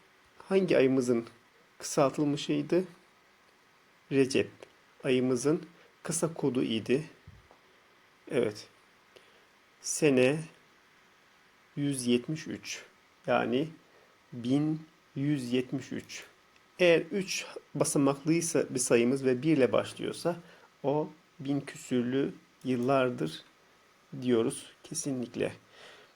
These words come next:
Bin yüz yetmiş üç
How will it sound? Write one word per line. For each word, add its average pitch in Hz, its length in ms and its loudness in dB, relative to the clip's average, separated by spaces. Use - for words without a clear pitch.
Bin 196 520 -2
yüz 160 560 0
yetmiş 151 680 0
üç - 520 -6